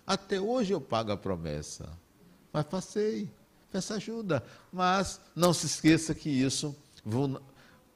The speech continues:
torna você vulnerável, né? Porque se você tá sempre pedindo ajuda espiritual, você se torna uma pessoa vulnerável, né? Dependente. Então, contenha-se para pedir sempre ajuda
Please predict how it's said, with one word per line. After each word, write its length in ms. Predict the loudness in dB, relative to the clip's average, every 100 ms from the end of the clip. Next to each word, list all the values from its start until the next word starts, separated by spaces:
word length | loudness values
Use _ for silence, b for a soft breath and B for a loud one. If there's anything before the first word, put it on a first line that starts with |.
| _ 2
torna 300 | 6 6 4
você 480 | 0 -2 2 2 2 B B
vulnerável, 1300 | -8 -4 -4 -4 -2 -2 0 -2 -4 -6 -6 -6 -6
né? 220 | -6 -6 -8
Porque 200 | -12 -8
se 120 | -4 -2
você 220 | 0 2
tá 140 | 2
sempre 320 | 2 0 -4
pedindo 340 | -6 -6 -2 0
ajuda 540 | -2 -2 -6 -4 -6 B B B
espiritual, 1000 | -10 -4 0 0 2 4 6 4 -4 b b b b
você 160 | -8 -6
se 120 | -2
torna 220 | 0 2
uma 40 | 0
pessoa 340 | -2 -2 -2
vulnerável, 720 | -2 -2 0 2 4 2 2
né? 220 | 0 0 0
Dependente. 1000 | 0 2 0 4 4 4 0 -2 -2 -4 b b b
Então, 480 | -4 0 0 0 -2 -10 b b b
contenha-se 720 | 0 0 6 8 10 6 2 0
para 280 | 4 4
pedir 340 | 4 0 0 -2
sempre 400 | 0 0 0 2
ajuda 720 | 2 0 -4 -4 -2 -2 -4